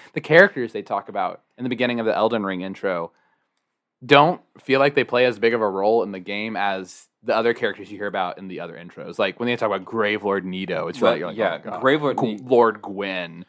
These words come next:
Speaker 2: Let me say,
Speaker 1: Seath the Scaleless.
Speaker 2: the, I know, like, the Dung Lord guy is, like, <laughs> memed or whatever, but, like,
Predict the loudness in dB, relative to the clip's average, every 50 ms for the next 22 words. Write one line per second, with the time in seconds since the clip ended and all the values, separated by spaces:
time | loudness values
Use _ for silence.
0 | _ _ _ _ _ -4 -2 0 0 0 -2 -6 -4 -4 0 2 4 4 4 2
1 | 0 -4 -8 -8 -8 -8 -8 -8 -4 -2 -2 0 0 -2 -4 -4 -6 -8 -6 -6
2 | -2 2 4 4 6 6 6 6 6 6 2 -2 -8 -10 -8 -2 0 0 0 0
3 | -2 -4 -2 0 0 0 0 -2 -6 -16 -10 -2 2 2 4 4 2 0 -2 -4
4 | -6 -6 -6 -6 -10 -14 -14 -14 -14 -14 -12 -12 -10 -8 -8 -8 -8 -8 -8 -4
5 | -2 -2 0 0 0 0 2 0 0 -2 -4 -6 -6 -10 _ _ -2 2 4 6
6 | 6 6 6 4 2 -4 _